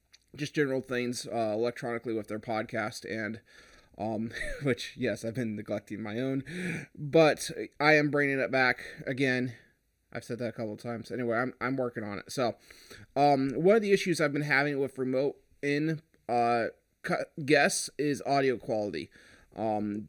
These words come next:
we just found that out with the last one. I just guested on the Customer States podcast, and,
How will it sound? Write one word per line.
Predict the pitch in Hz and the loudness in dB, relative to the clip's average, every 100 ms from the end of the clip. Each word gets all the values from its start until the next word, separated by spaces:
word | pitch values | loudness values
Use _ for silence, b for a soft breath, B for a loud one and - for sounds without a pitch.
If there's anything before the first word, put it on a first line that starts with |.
| - | -4
we | 151 | 0
just | 147 160 - | 2 2 0
found | 147 127 127 | -2 0 0
that | 113 | 0
out | 117 95 | 0 -2
with | 110 | -4
the | 107 | -2
last | 117 113 123 | -2 -2 -4
one. | 107 | -4
I | |
just | 110 120 - | -4 -6 -2
guested | 117 - 120 110 | -2 0 -2 -2
on | 110 | -4
the | 82 | -6
Customer | - 113 - 107 | -6 -6 -8 -8
States | 113 110 | -4 -6
podcast, | - 113 113 - 95 120 - | -6 -8 -6 -4 -6 -6 -10
and, | - 110 110 110 107 | -8 -6 -4 -6 -6